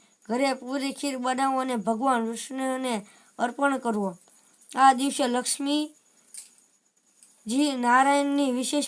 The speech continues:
પૂજા કરો. તુલસી અને શા-, શાલિગ્રામના લગ્ન કરાવો. તુલસી માતાને લગ્નની સામગ્રી અવશ્ય અર્પણ કરો.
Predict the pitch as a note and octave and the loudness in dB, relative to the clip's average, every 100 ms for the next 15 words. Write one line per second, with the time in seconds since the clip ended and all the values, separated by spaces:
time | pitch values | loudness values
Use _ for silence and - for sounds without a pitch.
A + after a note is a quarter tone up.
0 | - C#4 C#4 C4 B3 A#3 G#3+ - - _ | -4 0 2 2 2 0 -2 -8 -20 _
1 | - C4 C#4 D4+ C#4 C4+ A#3 B3 A#3+ A3 | -8 -4 -2 0 0 0 -4 -4 -2 -2
2 | A3 A#3+ C4+ B3 C4+ C#4 C#4 B3 A#3+ A#3 | -2 -2 -2 0 2 2 2 0 0 -2
3 | C#4 C#4+ C#4 A#3 A3+ A3 G#3 F#3+ _ _ | 0 0 0 0 2 2 0 -6 _ _
4 | _ - B3 C4 C#4+ C4 B3+ B3+ C#4 C4+ | _ -10 -6 -4 -4 0 -2 0 0 0
5 | A#3+ B3 B3 C4+ C#4 B3+ - B3+ C4+ B3+ | 0 0 -2 -2 -2 -2 0 0 0 -2
6 | C#4 C4 A#3+ B3+ C#4+ - C4 B3+ B3+ C4+ | -2 0 0 0 -4 -4 0 0 -2 -4
7 | B3+ A#3+ A3+ G#3 | -4 -4 -2 -4